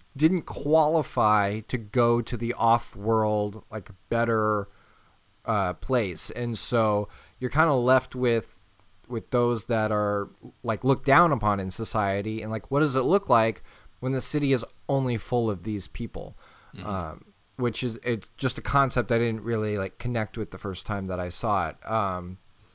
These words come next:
Speaker 1: but yeah, it's, uh, definitely a <laughs> packed full of social commentary.
Speaker 2: Oh yeah, definitely.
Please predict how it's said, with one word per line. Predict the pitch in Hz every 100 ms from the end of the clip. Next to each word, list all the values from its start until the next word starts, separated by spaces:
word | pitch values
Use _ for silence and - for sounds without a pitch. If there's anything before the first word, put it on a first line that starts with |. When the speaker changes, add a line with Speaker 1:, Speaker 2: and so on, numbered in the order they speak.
| _ _ _ -
Speaker 1:
but | 113 107 -
yeah, | 143 156
it's, | 117 127 - -
uh, | 131 113 110 101 - _ _ - 123 -
definitely | 135 165 226 208 160 143
a | 117 104 - _ _ _
<laughs> | - - - - - -
packed | - 196 - -
full | - 175 175 156
of | 120 107 - -
social | - - 190 196 165
commentary. | - 139 117 95 92 90 53 - - - _ _ -
Speaker 2:
Oh | 120
yeah, | 92 85 95 87 - _ - -
definitely. | 101 - 82 76 78